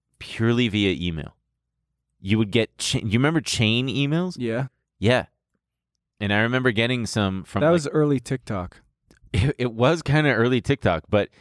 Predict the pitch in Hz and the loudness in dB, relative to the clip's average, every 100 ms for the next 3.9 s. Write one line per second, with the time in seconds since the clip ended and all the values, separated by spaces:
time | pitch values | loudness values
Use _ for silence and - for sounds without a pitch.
0 | _ - 120 123 120 131 117 104 - 120 | _ 0 2 2 2 2 2 0 0 0
1 | 135 - - 139 120 107 107 101 87 101 | 0 -4 -2 0 2 2 2 0 2 0
2 | 90 90 85 80 _ _ _ _ - 107 | 2 0 -2 -6 _ _ _ _ -2 0
3 | 104 95 85 - 87 80 80 - | 2 0 0 -2 -2 -2 -6 -10